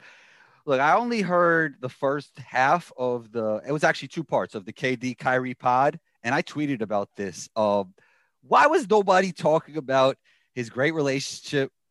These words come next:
with his Uncle Rod and the importance of footwork and his relationship with Kobe? All we hear is the negative stuff, you know? And it's like that a lot of times. It is like that. But I do want to hear your thoughts on when Kyrie said he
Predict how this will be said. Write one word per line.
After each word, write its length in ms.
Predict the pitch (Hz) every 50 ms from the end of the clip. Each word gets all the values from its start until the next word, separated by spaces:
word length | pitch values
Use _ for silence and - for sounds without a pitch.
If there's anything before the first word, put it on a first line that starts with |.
| _ 107
with 220 | 107 110 110 -
his 120 | 92 82
Uncle 320 | 113 120 120 - 131 120 101
Rod 460 | 98 107 110 113 117 113 113 113 107
and 100 | 101 92
the 100 | 92 98
importance 460 | 95 - _ 135 143 147 147 127 -
of 100 | 135 120
footwork 720 | - _ - 117 113 - 110 113 113 107 107 113 110 - _ _ _ _ _ _
and 100 | 98 95
his 140 | 104 95 104
relationship 560 | 104 98 117 139 143 - 156 127 - 151 135
with 160 | 123 120 -
Kobe? 480 | - - 127 120 113 107 110 104 101 104 - _ _ _ _ _ _
All 200 | - 180 214 226
we 100 | 240 214
hear 140 | 202 202 202
is 140 | 180 139
the 80 | 143 139
negative 420 | 131 165 185 180 160 143 143 127
stuff, 340 | - - - 107 98 - -
you 60 | 113
know? 320 | 110 113 117 123 127 123 - _ _ _ _ _ _
And 120 | 120 127 135
it's 160 | 143 - -
like 180 | 190 208 -
that 140 | - 160 139
a 60 | 131
lot 160 | 123 117 113 101
of 80 | 98
times. 300 | - - 107 104 104 101
It 100 | 110 107
is 160 | 143 160 135
like 240 | 123 127 131 127 -
that. 240 | - 120 113 110 -
But 100 | - 131
I 120 | 135 127
do 260 | 120 107 - 226 254 269
want 220 | 247 240 214 185
to 60 | 175
hear 120 | 165 165 151
your 140 | 143 147
thoughts 440 | - _ 147 139 135 131 127 - -
on 380 | 135 127 123 120 120 113 110 107 - _ _ _ _ _
when 180 | - 135 135
Kyrie 440 | - - - 151 156 165 151 190 185
said 420 | - - - 160 143 139 135 127 120
he 180 | 131 131 120